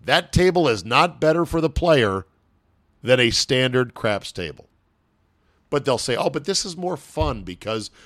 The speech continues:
you know, who understands field bets? Nobody plays them anyway. Wouldn't you rather have it this way?" It's about the same. It's bullshit. It is bullshit. But then again, nobody's forcing you to gamble,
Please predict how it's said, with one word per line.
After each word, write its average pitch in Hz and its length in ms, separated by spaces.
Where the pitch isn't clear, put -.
you 175 100
know, 131 240
who 180 180
understands 117 640
field 92 280
bets? 78 240
Nobody 113 260
plays 90 340
them 80 140
anyway. 123 340
Wouldn't 139 260
you 135 80
rather 127 300
have 131 160
it 104 100
this 135 220
way?" 185 260
It's 151 180
about 147 460
the 147 100
same. 143 560
It's - 80
bullshit. 233 540
It 233 440
is 185 560
bullshit. - 460
But - 100
then 120 100
again, 185 480
nobody's 170 380
forcing 185 400
you 180 120
to 117 100
gamble, 92 400